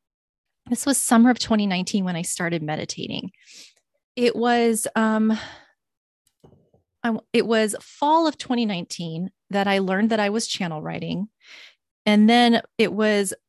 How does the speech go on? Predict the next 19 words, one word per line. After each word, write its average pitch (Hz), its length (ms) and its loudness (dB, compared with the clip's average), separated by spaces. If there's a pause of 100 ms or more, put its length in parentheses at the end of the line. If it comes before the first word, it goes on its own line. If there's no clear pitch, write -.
(260)
um, 208 480 -2 (540)
winter 262 500 0
to 247 640 -2 (400)
spring 254 440 0
of 208 120 -4
twenty 208 340 -4
twenty 320 760 -2
when 208 260 -4
I, 202 320 -2 (320)
when 208 220 -4
I 202 220 -2 (400)
was 190 180 -6
guided 208 400 0
to 214 200 -4
take 202 220 -4
an 208 80 -4
energy 196 340 -4
healing 170 360 -6
class, 175 520 -6